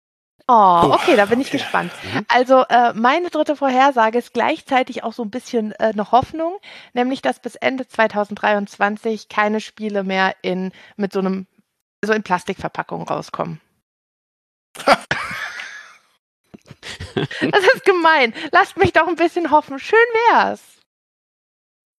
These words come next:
Speaker 2: Ab wann? Ab jetzt?
Speaker 1: Bis Ende zwanzig dreiundzwanzig.
Speaker 2: Ah, muss,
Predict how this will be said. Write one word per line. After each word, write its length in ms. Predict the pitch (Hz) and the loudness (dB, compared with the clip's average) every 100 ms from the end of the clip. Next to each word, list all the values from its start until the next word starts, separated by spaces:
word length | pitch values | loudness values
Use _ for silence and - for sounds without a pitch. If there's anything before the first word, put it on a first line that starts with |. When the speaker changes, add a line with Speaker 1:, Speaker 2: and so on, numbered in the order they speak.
| _ _ _ _ _ _ _ _ _ | _ _ _ _ _ _ _ _ _
Speaker 2:
Ab 140 | - 151 | -6 -2
wann? 340 | 147 165 254 - | 0 0 0 -2
Ab 160 | 170 165 | -2 0
jetzt? 460 | 156 208 - - | 2 2 0 -2
Speaker 1:
Bis 300 | 320 403 - _ | 0 0 0 _
Ende 340 | 269 311 330 311 _ | -2 2 0 -2 _
zwanzig 400 | - 285 269 - | -6 -6 -8 -8
dreiundzwanzig. 800 | 254 240 - 165 160 - - _ _ _ _ _ _ _ _ _ _ _ _ | -6 -6 -8 -12 -12 -20 -20 _ _ _ _ _ _ _ _ _ _ _ _
Speaker 2:
Ah, 240 | - 165 135 | -2 -2 -4
muss, 400 | 147 151 170 - | -4 -2 0 -2